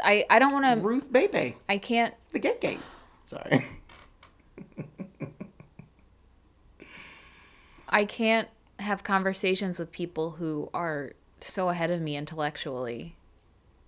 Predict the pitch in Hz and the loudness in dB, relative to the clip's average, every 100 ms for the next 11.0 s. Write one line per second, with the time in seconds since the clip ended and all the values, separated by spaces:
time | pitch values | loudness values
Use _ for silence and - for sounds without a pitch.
0 | _ 190 170 156 160 156 156 170 165 175 | _ 0 0 0 -2 0 -2 -4 -8 -10
1 | - 135 - _ _ _ _ _ _ _ | -8 -10 -10 _ _ _ _ _ _ _
2 | - - 160 143 - - - 120 - 117 | -14 -10 -6 -6 -8 -12 -12 -12 -8 -8
3 | 113 120 277 262 262 123 120 - 101 104 | -6 2 10 10 10 2 2 -4 -8 -10
4 | - _ _ _ _ _ - - - 107 | -14 _ _ _ _ _ -20 -20 -12 -10
5 | 110 - 110 113 113 117 117 - - 147 | -10 -8 -8 -6 -10 -8 -8 -8 -10 -10
6 | - 190 - - 151 - - - - - | -12 -14 -12 -10 -8 -10 -20 -16 -18 -18
7 | - - _ _ _ - 95 143 - _ | -20 -20 _ _ _ -8 -6 -6 -12 _
8 | - _ _ _ _ _ - _ _ _ | -20 _ _ _ _ _ -20 _ _ _
9 | - 220 226 226 - 226 202 175 180 185 | -2 0 4 2 2 2 2 2 0 -2
10 | - - 147 156 _ _ 127 117 107 98 | -6 -8 -8 -8 _ _ -6 -4 -4 -6